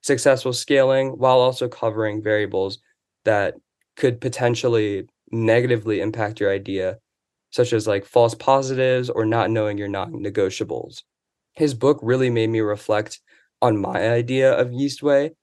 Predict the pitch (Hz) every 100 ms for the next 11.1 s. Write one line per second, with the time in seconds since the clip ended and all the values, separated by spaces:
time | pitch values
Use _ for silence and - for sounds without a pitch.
0 | _ _ 131 135 127 135 143 131 135 120
1 | - 127 117 107 110 - 120 - - 113
2 | 117 - 117 117 113 107 82 110 113 104
3 | 110 107 - 98 98 _ _ _ _ _
4 | _ _ _ _ - 117 107 104 - -
5 | _ _ _ 127 117 147 147 107 117 123
6 | 110 107 110 107 104 - _ _ _ -
7 | 127 117 101 107 117 104 101 113 _ _
8 | 123 113 98 104 104 113 110 - 110 104
9 | - _ _ 131 127 120 113 110 107 107
10 | 107 113 - 98 98 - 107 113 92 -
11 | 117